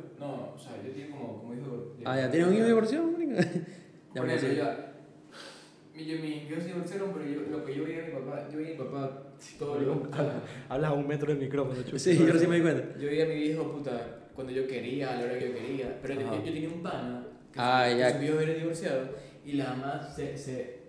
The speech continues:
Speaker 1: regía en la ley. Y, por ejemplo, le decía, "Ya, lo puedes ver el martes de doce a, de doce a tres". Y si no, no está aquí a las tres,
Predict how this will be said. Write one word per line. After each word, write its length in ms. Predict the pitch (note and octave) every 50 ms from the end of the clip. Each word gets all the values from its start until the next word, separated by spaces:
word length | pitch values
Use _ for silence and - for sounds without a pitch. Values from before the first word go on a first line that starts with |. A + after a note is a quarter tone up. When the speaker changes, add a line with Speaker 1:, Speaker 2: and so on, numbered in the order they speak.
| - -
Speaker 1:
regía 360 | C3+ B2+ B2+ C3+ C#3+ D3+ D#3
en 60 | D#3
la 100 | - -
ley. 420 | - - D#3+ G2 G2 - - - - - - - - - - - - - - - -
Y, 80 | - D#3
por 140 | D3 D3 D#3
ejemplo, 200 | C#3+ C#3+ C3+ C3+
le 100 | C3 C3
decía, 380 | C3 B2+ - D#3 D3 - - -
"Ya, 120 | C#3 C3+ B2+
lo 140 | B2 A#2+ A#2+
puedes 220 | D3+ D#3 D3+ D3+
ver 160 | D#3+ D#3+ D#3
el 100 | D#3 D#3
martes 500 | F3 G3 G#3+ G#3+ - G#3 G#3+ G#3 F3 C#3
de 120 | C#3 C3+ C#3
doce 260 | D#3 D#3+ - - D#3+
a, 300 | - C3+ C3+ - - -
de 60 | C#3+
doce 240 | C#3+ D#3 F3+ - -
a 80 | - -
tres". 320 | - - - - - - - - - - - - - - - - - - - - -
Y 60 | D#3+ C#3
si 120 | C#3+ C#3
no, 100 | D#3 F3+ F3+ F3
no 60 | F#3
está 160 | F3 - G#3
aquí 160 | G3+ G3+ A3 G#3+
a 60 | G#3
las 100 | - -
tres, 340 | B3+ C4 C#4+ - - -